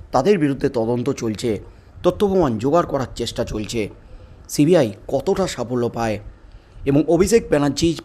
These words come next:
প্রমাণ দেওয়ার জন্য বারবার দাবি করেছেন যে, "আমাকে প্রমাণ দিন।" প্রমাণ কি দিতে পারবেন? অভিষেক ব্যানার্জি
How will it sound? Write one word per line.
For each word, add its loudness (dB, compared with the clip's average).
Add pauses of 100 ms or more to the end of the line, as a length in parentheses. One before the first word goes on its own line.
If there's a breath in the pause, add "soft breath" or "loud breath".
(120)
প্রমাণ 2
দেওয়ার 4
জন্য 2
বারবার 4
দাবি 2
করেছেন 0 (480 soft breath)
যে, 6
"আমাকে 4
প্রমাণ 4
দিন।" -2 (1120)
প্রমাণ 8
কি 4
দিতে 2
পারবেন? 0 (720 soft breath)
অভিষেক 0
ব্যানার্জি 0